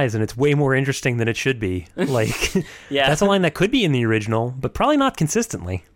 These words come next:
Speaker 2: Yeah, yeah. Uh, the, I, I wrote one moment down, which I thought was, like, you know, doesn't work on me, but I see the humor in it, which is that they're all tired from building, uh,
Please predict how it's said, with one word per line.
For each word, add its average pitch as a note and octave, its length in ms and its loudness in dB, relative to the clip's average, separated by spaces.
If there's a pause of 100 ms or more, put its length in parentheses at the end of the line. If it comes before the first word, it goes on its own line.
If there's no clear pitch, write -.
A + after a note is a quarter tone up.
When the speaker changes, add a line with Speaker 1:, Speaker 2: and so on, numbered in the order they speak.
(120)
Speaker 2:
Yeah, D#3+ 300 -2
yeah. D3+ 300 -4
Uh, E3+ 140 0
the, E3 360 -4
I, D#3 220 0
I D#3 200 -2
wrote D#3 220 -2
one D3 320 -4
moment C3+ 320 -4
down, B2+ 220 -2
which B2 160 -8
I B2 80 -2
thought A#2+ 180 -2
was, B2 300 -6
like, A#2+ 260 -4 (220)
you E3+ 100 -4
know, D3 240 -2 (260)
doesn't B3 200 -2
work E3 200 -2
on D3 140 0
me, C#3 240 -2 (340)
but C3+ 220 -2 (400)
I C3+ 160 -4
see C3+ 260 -2
the B2+ 160 -6
humor A#2+ 340 -6
in B2+ 80 -2
it, C3+ 160 -4
which B2+ 180 -6
is A#2+ 220 -6
that B2 160 -2
they're B2 220 -2
all C3 200 0
tired B2 380 -4
from A#2 280 -8
building, A#2 540 -6 (560)
uh, A2 560 -2